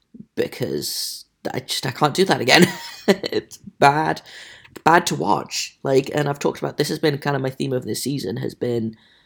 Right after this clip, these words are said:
well, they may have lost, but at least it was fun hockey. Like, the last two games have not been fun hockey.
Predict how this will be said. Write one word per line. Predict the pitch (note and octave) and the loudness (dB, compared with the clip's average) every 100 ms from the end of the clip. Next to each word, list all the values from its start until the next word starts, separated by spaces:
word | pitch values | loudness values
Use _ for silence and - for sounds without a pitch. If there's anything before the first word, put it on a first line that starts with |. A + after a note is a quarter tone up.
| _ _ | _ _
well, | - E3+ F#3+ F#3+ - - _ _ _ _ _ _ _ _ | 2 4 4 2 -2 -8 _ _ _ _ _ _ _ _
they | D3 D#3 | 2 2
may | F#3 | 6
have | G3 D#3 | 6 4
lost, | D#3 - - | 0 -2 -6
but | - B2 | -6 -2
at | |
least | C#3 D#3 - | -2 -2 0
it | |
was | B2+ B2+ | 0 0
fun | - A#2 | -2 -2
hockey. | C3 - - G2 C#3 | -6 -10 -10 -10 -6
Like, | B2+ C3 | -6 -6
the | C#3 | -6
last | C#3+ D#3+ | -6 -4
two | - D3+ | -2 0
games | C3+ D3+ - | -2 -4 -6
have | C3+ | -8
not | C#3 | -8
been | - F#2 | -6 -6
fun | - D2 | -6 -10
hockey. | - A2 - | -10 -12 -12